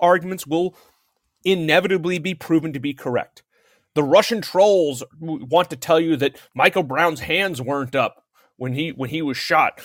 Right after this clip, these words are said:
The Russian trolls <laughs> want to tell you that George Floyd was high on fentanyl when he was killed by Derek, when he was murdered by Derek Chauvin. The Russian trolls want to tell you that Joe Biden pooped his pants at the, at the Vatican.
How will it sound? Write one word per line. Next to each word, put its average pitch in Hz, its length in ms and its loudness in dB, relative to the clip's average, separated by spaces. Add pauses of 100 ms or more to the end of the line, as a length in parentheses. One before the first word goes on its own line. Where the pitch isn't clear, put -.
(160)
The 143 100 -4
Russian 165 400 0
trolls 151 920 0
<laughs> - 40 -18
want 156 200 0
to 143 80 -6
tell 156 240 2
you 147 180 -2
that - 400 -4 (440)
George 180 340 2
Floyd 170 480 4
was 123 140 -6
high 170 260 0
on 156 180 -2
fentanyl 135 500 -2
when 107 100 -12
he 156 80 -8
was - 100 -12
killed 165 280 -4
by 127 140 -2
Derek, 135 360 -4
when 127 160 -8
he 160 160 -8
was 131 300 -8 (300)
murdered 131 540 0
by 113 120 -4
Derek 131 360 -4
Chauvin. 123 420 -6 (280)
The 131 100 -2
Russian 147 440 0
trolls 139 840 -2
want 143 220 -6
to 135 60 -14
tell 151 240 -2
you 143 120 -2
that - 140 -12
Joe 165 220 0
Biden 135 320 -2
pooped - 240 -12
his 147 100 -14
pants 160 400 -6
at 135 100 -10
the, 127 220 -8
at 135 120 -6
the 127 80 -8
Vatican. 156 460 0